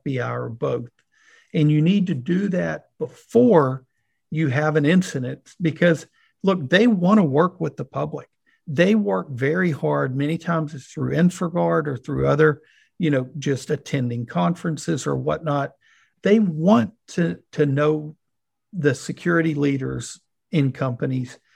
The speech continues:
and they wanna have those relationships, but, but you've gotta make it happen,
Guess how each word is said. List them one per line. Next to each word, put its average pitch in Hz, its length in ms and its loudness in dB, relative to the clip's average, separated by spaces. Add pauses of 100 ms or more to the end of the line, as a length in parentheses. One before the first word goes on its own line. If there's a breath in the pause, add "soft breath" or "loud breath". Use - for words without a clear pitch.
(200)
and 135 180 2
they 165 120 4
wanna 208 260 0
have 160 300 -2
those 156 300 -2
relationships, 139 1000 -6 (560)
but, 165 300 2
but 147 200 -2
you've 185 180 -2
gotta 180 260 2
make 143 260 -4
it - 80 -8
happen, - 440 -8